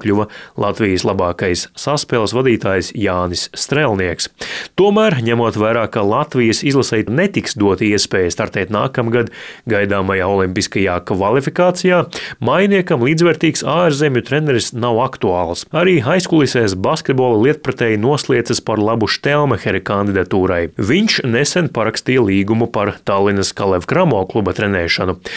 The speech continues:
Komandas vadība neiebilstot pret to, ka Štelmehers būtu arī izlases vadītājs. Savukārt Trinkieri gadījums ir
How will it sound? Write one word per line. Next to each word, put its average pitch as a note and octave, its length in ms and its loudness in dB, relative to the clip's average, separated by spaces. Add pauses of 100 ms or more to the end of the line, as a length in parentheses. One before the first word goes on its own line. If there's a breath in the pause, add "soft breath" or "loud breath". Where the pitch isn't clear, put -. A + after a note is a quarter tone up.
(160 loud breath)
Komandas F#3+ 420 2
vadība A#2+ 560 2
neiebilstot G#2 800 2
pret F#2 240 -4
to, C#3+ 140 4 (100)
ka F3+ 160 2
Štelmehers A2 640 0
būtu G#2 380 2
arī A2+ 160 4 (420 loud breath)
izlases A2+ 400 0
vadītājs. F2+ 720 -2
Savukārt F3 640 0
Trinkieri E3 560 2
gadījums D#3+ 480 2
ir D3 140 2